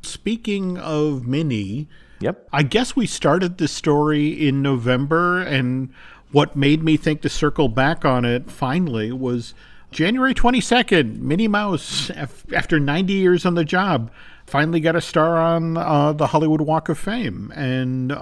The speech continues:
Speaker 1: for this event, Bob Iger turned out, and he brought Katy Perry with him.
Speaker 2: That's what I think of when I think of Hollywood Walk of Fame. I think of Minnie Mouse,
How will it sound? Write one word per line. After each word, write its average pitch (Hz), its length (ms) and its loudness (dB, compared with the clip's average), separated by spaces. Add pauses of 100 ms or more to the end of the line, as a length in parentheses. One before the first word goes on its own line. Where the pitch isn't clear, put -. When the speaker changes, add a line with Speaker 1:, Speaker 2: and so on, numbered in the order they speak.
Speaker 1:
for 170 400 2
this 175 240 -2
event, 147 420 -2
Bob 139 240 2
Iger 180 380 0
turned 160 300 -2
out, 143 340 0
and 143 280 0
he 147 160 2
brought 143 480 -2
Katy 147 340 0
Perry 147 420 -4
with 135 260 0
him. 339 400 -6 (100)
Speaker 2:
That's - 180 4
what 131 100 8
I 123 60 10
think 123 220 2
of 113 100 6
when 110 120 8
I 104 60 8
think 107 220 4
of 98 100 4
Hollywood 98 340 4
Walk 90 200 -2
of 85 100 -8
Fame. 87 240 -2
I 85 60 -2
think - 180 -8
of 87 120 -4
Minnie 92 160 4
Mouse, 87 460 0